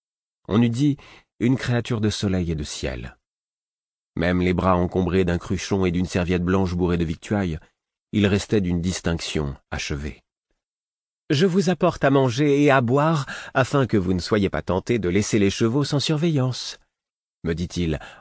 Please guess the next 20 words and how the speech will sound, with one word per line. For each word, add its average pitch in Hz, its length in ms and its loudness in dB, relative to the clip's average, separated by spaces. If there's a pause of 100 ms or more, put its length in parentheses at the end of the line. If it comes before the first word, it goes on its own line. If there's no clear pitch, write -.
en 85 100 -4
me 82 120 0
tendant 90 320 0
le 87 120 0
paquet 87 440 -6
et - 20 -6
le 76 100 -6
cruchon 80 480 -8
emperlé 71 380 -4
de 65 100 -6
condensation. 65 720 -10 (1160)
Il 82 120 0
regarda 98 400 4
ensuite 101 340 0
Laurier 95 360 2
de 87 80 0
la 87 120 0
tête - 200 -4
aux 92 80 0
pieds 110 280 -2